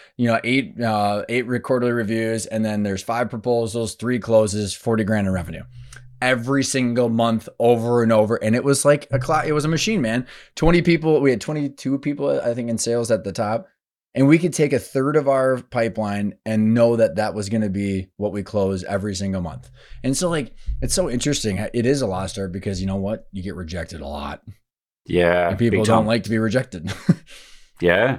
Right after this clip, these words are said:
Speaker 2: yeah. It's funny. It, um, it, it, it goes right through to, ev-, I mean, you know, now with our firm Exit Advisory, I mean, we're selling businesses every day, and we're constantly even coaching our clients to say, like, Man, you've gotta understand this is,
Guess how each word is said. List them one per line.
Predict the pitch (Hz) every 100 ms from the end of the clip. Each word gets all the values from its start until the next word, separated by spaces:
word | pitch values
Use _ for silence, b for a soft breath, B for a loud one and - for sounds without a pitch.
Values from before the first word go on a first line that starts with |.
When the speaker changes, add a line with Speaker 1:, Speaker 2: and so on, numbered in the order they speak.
| - -
Speaker 2:
yeah. | 107 127 - B B
It's | 147
funny. | - 160 180
It, | 92 - 131
um, | 113 107
it, | 110 -
it, | 123 117 117
it | 135
goes | 143 131 113
right | 120 123 -
through | - 117 107
to, | 98 - 107 98 95 92 90 -
ev-, | 165 147
I | 110
mean, | 107 101 87
you | 110
know, | 98
now | 104 110 95
with | 98
our | 104 104 -
firm | - 113 107 104
Exit | 98 104
Advisory, | 90 110 95 87
I | 95
mean, | 98
we're | 98
selling | 104 117 101
businesses | 90 98 104 90 90 80 -
every | 110 92 90
day, | 101 95 76
and | 90 98 90 B B B B -
we're |
constantly | 113 - 160 - 127 101
even | 98
coaching | 107 110 - 98 92
our | 90
clients | - - 113 202 101 -
to | -
say, | - -
like, | 110 113 - - b b b -
Man, | 180 139
you've | 92 107
gotta | 160 180 -
understand | 131 107 - - 151 135
this | 131 135
is, | 123 -